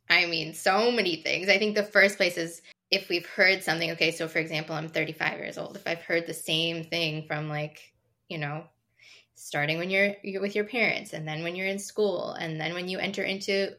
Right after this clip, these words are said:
like, an industry, and then you're, like, got social media, and there's just, like, so much noise. And so it's like self-trust is not even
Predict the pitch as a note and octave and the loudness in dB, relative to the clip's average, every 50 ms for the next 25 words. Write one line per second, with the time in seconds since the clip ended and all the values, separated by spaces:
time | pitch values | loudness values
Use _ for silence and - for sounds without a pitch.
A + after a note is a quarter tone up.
0 | _ G3 F#3 F#3 F#3+ F#3+ - F#3 F#3+ G3+ G3+ G3+ G3 F#3+ - - - - - - | _ -6 -4 -4 -4 -4 -4 -2 -2 0 0 -2 -2 -4 -8 -8 -6 -4 -2 -2
1 | - - - - F3 E3 E3 E3 E3+ F3+ F#3 F#3 F#3+ F#3+ F#3+ F#3+ - - - - | -4 -4 -6 -6 -4 -4 -4 -4 -2 0 0 2 2 2 0 -4 -10 -16 -16 -18
2 | - - _ - F#3+ F#3 F#3 F#3 - - _ _ _ - F3 F#3 E3 F3 F3+ - | -18 -20 _ 2 2 2 2 2 -4 -14 _ _ _ -4 2 4 4 4 4 4
3 | - G3 G3 G3+ - G#3 G3+ G#3 G#3 G#3 G3 F#3+ E3 E3 E3+ E3+ E3 - F#3+ F#3+ | 4 4 4 4 2 2 2 4 4 4 4 4 4 2 0 -2 -2 -4 -6 0
4 | - G#3+ G#3 G#3 - - - - - - - F3 E3+ E3+ E3+ E3 E3 D#3+ E3 D#3+ | 0 0 0 0 -4 -8 -10 -10 -6 -4 -2 0 2 2 2 4 4 4 2 2
5 | D#3+ E3 D#3+ D#3+ D#3 D#3+ - - - - E3 D#3 D#3 D3+ D3+ D#3 F#3 A3 B3 B3+ | 0 -2 -4 -4 -4 -4 -4 -6 -10 -8 -6 -4 -2 -2 0 2 2 2 2 0
6 | B3 - - - - - - - F#3+ G3 G3 G#3 G3 F#3 E3+ - - G3 - F#3+ | -2 -8 -16 -20 -18 -14 -4 -2 -2 2 4 6 6 6 4 2 0 0 2 0
7 | F#3+ - - - F#3 G3 - - G#3 G3+ G3+ - - - - E3+ F3+ F3 F3+ E3+ | 0 0 0 0 0 2 2 0 0 0 0 -4 -10 -10 -6 -2 0 2 2 2
8 | E3+ E3+ E3+ E3 E3 D#3+ D#3+ D#3+ D#3+ E3 | 0 0 2 2 2 2 0 -2 -4 -8